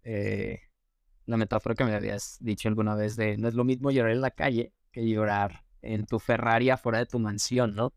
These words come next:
<laughs> Entonces, exacto.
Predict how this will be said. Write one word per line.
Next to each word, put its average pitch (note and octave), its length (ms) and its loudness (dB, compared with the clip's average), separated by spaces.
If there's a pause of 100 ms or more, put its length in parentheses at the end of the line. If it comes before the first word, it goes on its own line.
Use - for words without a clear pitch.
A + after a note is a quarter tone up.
(340)
<laughs> - 520 -2 (960)
Entonces, G#2+ 840 -2 (2000)
exacto. A2+ 840 0